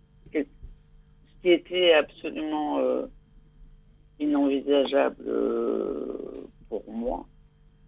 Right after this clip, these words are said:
de, d'avoir cette perte d'autonomie, euh, aujourd'hui, je me dis peut-être, euh, que peut-être, euh, je peux faire, euh, je peux vivre, euh,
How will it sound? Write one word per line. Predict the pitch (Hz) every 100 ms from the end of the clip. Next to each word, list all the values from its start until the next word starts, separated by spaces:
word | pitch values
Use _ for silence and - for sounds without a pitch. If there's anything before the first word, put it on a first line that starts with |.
| _ - - - - -
de, | - - 104 101
d'avoir | 120 120 120 -
cette | 123 -
perte | 127 123
d'autonomie, | 120 - 123 120 123 135 _ _ - - - - _ - - - - - - - - - 131
euh, | 123 120 -
aujourd'hui, | - - 135 127 117 117 113 147 151
je | 131
me | 123
dis | 123
peut-être, | 120 120 - - - - - -
euh, | - - - - _ - _ - - - - - _ _ _ _ -
que | 127 113
peut-être, | 113 123 123 151 156 - -
euh, | 120 120
je | 110 -
peux | 113
faire, | - 127 127 117
euh, | 113 110 107 - - - _ _ _ _ _ _ _ - - _ - _ _ _ _ -
je | - -
peux | -
vivre, | - - 160 139 - -
euh, | - -